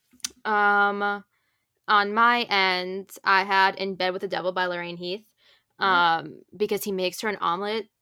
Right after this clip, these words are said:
Speaker 1: not once, but twice.
Speaker 2: Mm.
Speaker 1: Um, and you don't see a lot of men cooking in historical romance, so I had to note it when I saw it, and that
Speaker 2: <laughs>
Speaker 1: was, that was, like,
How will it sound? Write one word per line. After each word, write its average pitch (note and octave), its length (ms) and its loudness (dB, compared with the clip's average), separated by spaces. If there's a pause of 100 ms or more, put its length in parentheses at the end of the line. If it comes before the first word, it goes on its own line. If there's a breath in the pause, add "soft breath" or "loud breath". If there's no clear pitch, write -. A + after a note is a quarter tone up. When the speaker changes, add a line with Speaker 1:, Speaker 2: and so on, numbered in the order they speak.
Speaker 1:
not F#3 200 -2
once, F3+ 420 -6
but - 120 -12
twice. A#3 520 -10 (260 soft breath)
Speaker 2:
Mm. F3 240 -10
Speaker 1:
Um, G3+ 580 2 (200)
and A#3 200 4
you B3 60 2
don't F#4 200 4
see F#4 80 4
a F4+ 40 2
lot D4+ 220 6
of B3+ 280 2
men A3+ 240 0
cooking A3+ 240 -4
in F#3+ 100 -4
historical F#3 400 -6
romance, E3+ 480 -6
so F3+ 760 0
I F#3+ 180 4
had G3 340 -2
to E3+ 400 -6 (200)
note F#3+ 340 -2
it E3 200 -8
when F#3+ 120 -6
I E3+ 100 -8
saw G#2 340 -6
it, - 200 -12
and F3+ 220 -8
that F3 160 4
Speaker 2:
<laughs> - 0 -
Speaker 1:
was, F#3 440 -2 (400 soft breath)
that G3 120 -4
was, G3 140 -4
like, F#3+ 320 -2